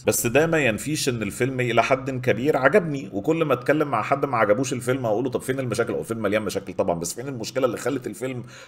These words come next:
وحش بالنسبة لك؟ يقول لك: "اصلك ما شفتش ذا فلاش بوينت، انت ما شفتش الفيلم الانيميتد."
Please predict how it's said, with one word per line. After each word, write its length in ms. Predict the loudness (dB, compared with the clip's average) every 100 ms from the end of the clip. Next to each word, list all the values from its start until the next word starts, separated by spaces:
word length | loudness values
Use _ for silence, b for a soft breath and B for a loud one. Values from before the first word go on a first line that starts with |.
| B
وحش 420 | 6 6 4 0
بالنسبة 400 | -2 -2 2 4
لك؟ 140 | 4
يقول 120 | 2 -2
لك: 120 | -2
"اصلك 300 | -4 -6 -6
ما 60 |
شفتش 420 | -4 -4 -4 -10 -10
ذا 80 |
فلاش 280 | -10 -6 -6 -6
بوينت، 340 | -8 -8 -8 -12
انت 180 | -12
ما 100 | -10
شفتش 420 | -4 -4 -4 -12 -14
الفيلم 400 | -8 -8 -6 -8
الانيميتد." 1040 | -10 -10 -12 -10 -8 -8 -6 -6 -6